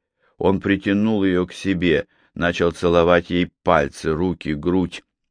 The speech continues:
В первый момент Анжелика не сопротивлялась, наслаждаясь его обожанием, желая его. Она наклонилась к нему, поцеловала и позволила гладить и ласкать себя. Потом...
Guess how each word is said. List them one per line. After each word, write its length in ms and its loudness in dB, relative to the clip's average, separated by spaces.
В 80 -20
первый 360 4
момент 440 2
Анжелика 520 0
не 140 0
сопротивлялась, 920 -2
наслаждаясь 840 2
его 260 2
обожанием, 800 2
желая 680 2
его. 460 -6
Она 280 4
наклонилась 720 0
к 120 -18
нему, 300 -2
поцеловала 880 2
и 100 0
позволила 800 2
гладить 560 2
и 60 0
ласкать 560 0
себя. 420 -2
Потом... 640 -4